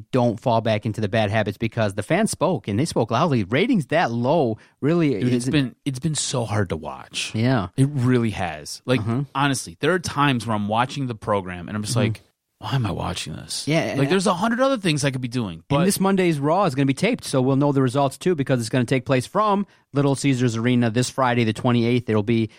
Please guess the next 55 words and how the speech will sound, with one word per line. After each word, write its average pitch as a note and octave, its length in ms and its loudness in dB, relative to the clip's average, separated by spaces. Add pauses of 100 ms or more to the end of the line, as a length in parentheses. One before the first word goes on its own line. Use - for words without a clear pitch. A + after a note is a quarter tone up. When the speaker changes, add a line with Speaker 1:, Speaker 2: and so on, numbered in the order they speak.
(120)
Speaker 1:
a, A2 260 0
uh, G2 140 2
taping A2+ 460 0
there A2+ 220 2
because, G#2+ 400 -2 (180)
obviously, A2 440 -2
New G#2+ 120 0
Year's G#2 260 -2
Eve A2 180 0
is G#2 60 -4
a G#2 100 -8
lot G#2 220 0
going G2+ 240 -2
on, A2 260 0
so G#2 280 -6 (200)
it'll B2 80 0
be C3+ 60 2
interesting C3+ 220 2
to A2+ 80 2
see B2 240 0
how A#2+ 180 2
they A2 140 0
close A2 280 -2
out G#2+ 200 2
the A2+ 80 -4
year. G#2 300 0 (220)
Does A#2 260 0
Vince A2+ 220 0
actually A2+ 300 -2
put A#2 180 -2
on G#2+ 120 2
a G#2 40 0
show A2 280 0
in G#2+ 60 0
Detroit G2+ 440 -2
that's G#2+ 260 0 (240)
worthy C#3+ 640 0
of B2 220 0
the A#2+ 100 2
wrestling B2 360 0
fans G#2+ 340 0
here G#2+ 240 -2
in G#2 180 -2
Detroit G2 460 -4 (240)
because A#2+ 260 0
of A#2+ 60 0
the G#2+ 80 -2
fact A2+ 320 0
that, G#2 240 0 (180)
uh, F#2+ 200 -2
previous B2+ 440 0
Raws A2+ 300 2
have A2+ 100 -2
kind F3 180 0
of B2 120 2